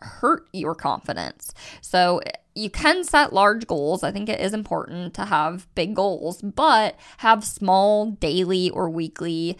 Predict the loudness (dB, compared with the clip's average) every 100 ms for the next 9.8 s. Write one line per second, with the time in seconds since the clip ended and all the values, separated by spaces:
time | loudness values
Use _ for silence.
0 | -14 -8 -6 -6 -8 -8 -6 0 0 0
1 | -8 -12 -8 -6 0 2 0 -4 -2 -2
2 | 0 -2 -2 -4 -8 -8 -12 -12 -10 -6
3 | -4 -6 -8 -8 -8 -12 -20 -20 -20 -20
4 | -20 _ _ _ _ _ _ -2 2 4
5 | 4 2 4 4 4 4 2 -2 -2 0
6 | -2 -4 -4 -2 -2 -4 -8 -6 -2 0
7 | 0 2 2 0 -2 -2 -2 -2 -6 -8
8 | -4 0 2 0 -4 -10 -10 -6 -4 -2
9 | -2 0 -2 0 0 2 0